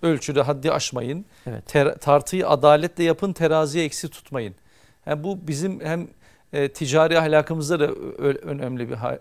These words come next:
Speaker 1: alakalı bir şey değil mi hocam bu ayet?
Speaker 2: Yaptığımız işlerle de alakalı.
Speaker 1: İşlerle de alakalı.
Speaker 2: Mesela yaptığımız, deprem bölgesinde yaptığımız binalarla alakalı. Şimdi bir insan bunu, e, bilirse
Speaker 1: Bina öldürmez, de deprem öldürmez, bina
Speaker 2: Evet,
Speaker 1: öldürür.
Speaker 2: senin yaptığın hesap öldürür. Dolayısıyla sonra sen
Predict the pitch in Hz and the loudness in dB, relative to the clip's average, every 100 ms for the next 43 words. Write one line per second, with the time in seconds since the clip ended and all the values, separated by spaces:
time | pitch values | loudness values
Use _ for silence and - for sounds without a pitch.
0 | - 117 110 110 117 117 113 123 240 156 | -10 -8 -8 -8 -10 -10 -10 -12 -10 -10
1 | 104 101 120 - 139 156 143 - 135 117 | -8 -4 -4 0 0 0 -4 -4 -2 -2
2 | 98 98 95 95 - - 139 117 107 123 | -4 -6 -8 -10 -12 -4 -4 -4 -6 -8
3 | - - - 147 143 131 123 - 123 127 | -10 -12 -8 -4 0 0 0 -2 -4 -4
4 | 135 - - - 143 147 135 113 107 110 | -8 -16 -8 -2 0 0 -2 -2 -4 -6
5 | 120 113 - 113 110 101 110 107 104 101 | -4 -4 -4 -6 -4 -4 -4 -2 -4 -6
6 | 95 95 92 - - _ _ _ _ _ | -6 -8 -12 -16 -20 _ _ _ _ _
7 | _ - 180 185 139 - 147 127 131 123 | _ -4 -2 -2 -4 -2 -4 -2 -4 -6
8 | - 113 107 101 101 127 131 - - - | -6 -4 -4 -6 -6 -6 -6 -10 -12 -8
9 | 131 160 170 165 165 175 185 - - _ | -4 0 0 0 -4 -6 -8 -10 -18 _
10 | - 139 143 143 170 165 156 165 180 143 | -6 -2 0 0 -2 -2 -4 -6 -6 -6
11 | 147 165 139 113 - 143 147 127 - 131 | -4 -2 -4 -6 -6 -2 0 -2 -4 -6
12 | 117 131 113 95 - - _ _ _ _ | -6 -8 -10 -10 -12 -20 _ _ _ _
13 | _ _ _ 143 196 220 254 185 151 202 | _ _ _ 2 2 0 -2 -4 -2 -2
14 | 170 135 170 208 | -2 0 -2 -2